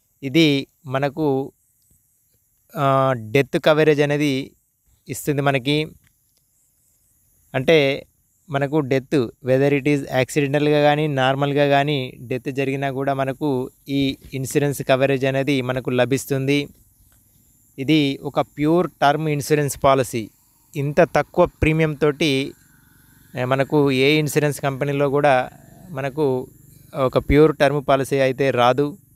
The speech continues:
ఇది సెంట్రల్ గవర్నమెంట్ స్కీమ్ కాబట్టి భారతదేశంలో ఉన్నటువంటి ప్రతి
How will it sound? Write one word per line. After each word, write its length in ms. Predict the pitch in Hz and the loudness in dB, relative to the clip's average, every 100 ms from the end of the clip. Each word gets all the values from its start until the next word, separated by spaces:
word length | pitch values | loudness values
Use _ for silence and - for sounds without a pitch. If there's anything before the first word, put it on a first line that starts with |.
| _ _ _ _ _ _ _ _ _ _ - - - - _ - - | _ _ _ _ _ _ _ _ _ _ -20 -20 -20 -20 _ -20 -6
ఇది 380 | 151 156 143 143 _ - | 2 4 4 2 _ -6
సెంట్రల్ 420 | 135 131 156 147 | -4 -2 -2 2
గవర్నమెంట్ 440 | 143 143 143 131 | 2 2 0 -4
స్కీమ్ 340 | - - 139 135 | -6 -6 -4 0
కాబట్టి 600 | 135 135 - 147 131 - _ _ _ | 0 0 0 -2 -2 -6 _ _ _
భారతదేశంలో 880 | 127 104 123 139 160 143 143 143 143 | -10 0 2 4 4 4 4 2 -2
ఉన్నటువంటి 680 | 139 135 135 135 151 135 127 - _ _ _ _ - | -2 -2 -4 -4 -2 -2 -4 -12 _ _ _ _ -4
ప్రతి 500 | 131 - - 175 147 | -4 -4 -2 0 -2